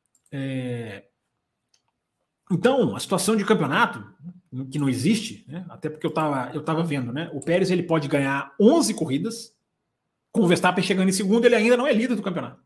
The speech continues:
Onze. Alguém consegue imaginar o Pérez ganhar onze corridas seguidas? <laughs> É, é absolutamente surreal, né? É, mas eu tô fazendo aqui uma questão apenas matemática. É, então, Henrique, tô,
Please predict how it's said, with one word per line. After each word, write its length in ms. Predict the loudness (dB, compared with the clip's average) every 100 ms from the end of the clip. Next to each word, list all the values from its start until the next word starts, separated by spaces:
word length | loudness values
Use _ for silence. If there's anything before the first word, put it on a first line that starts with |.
| _ _ 4
Onze. 540 | 6 6 2 -4 -16 _ _ _ _ _ _
Alguém 280 | -4 -2 -2
consegue 360 | -2 -2 0 0
imaginar 340 | -4 -4 -4
o 60 | -2
Pérez 200 | -4 -4
ganhar 220 | -6 -4
onze 200 | -4 -4
corridas 260 | -6 -4
seguidas? 540 | -6 -6 -8 -8 -20 _ _ _ _
<laughs> 520 | -4 -2 -4 -10 -20 _ -20 -12
É, 180 | -8 -6
é 20 |
absolutamente 560 | -4 0 0 2 0 -2
surreal, 580 | -2 -2 -2 -4 -10
né? 100 | -18 -20 _ _ -20 _ _
É, 180 | -14 -12
mas 160 | -8 -6
eu 80 | -4
tô 80 |
fazendo 240 | -2 -2 -2
aqui 140 | -2
uma 80 | -2
questão 200 | -2 -2
apenas 280 | -2 -2 -2
matemática. 680 | -4 -4 -6 -8 -10 -16 _ _ _ -20 -20 _ _ _ _ -14
É, 500 | -8 -4 -2 -4 -6 -14 _ _ _ _ _ _ -2
então, 340 | 2 4 4
Henrique, 240 | 4 0
tô, 340 | 0 -2 -2